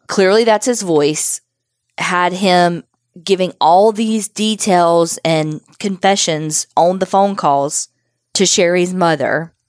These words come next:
But to make a long story short, he tried to basically plead insanity. There were all these doctors that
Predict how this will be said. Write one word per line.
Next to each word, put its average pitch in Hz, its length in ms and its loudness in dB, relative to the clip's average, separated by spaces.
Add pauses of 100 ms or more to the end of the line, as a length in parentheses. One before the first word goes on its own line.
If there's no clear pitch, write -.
(260)
But 233 180 0
to 220 80 0
make 240 160 2
a 240 60 2
long 247 240 2
story 214 260 0
short, 165 500 0 (240)
he 247 220 -2
tried 220 260 2
to 202 60 -4
basically 180 840 -2 (300)
plead 170 240 2
insanity. 160 800 -2 (240)
There 190 100 2
were 196 80 2
all 202 160 0
these 208 220 -4
doctors 170 560 0
that 151 420 0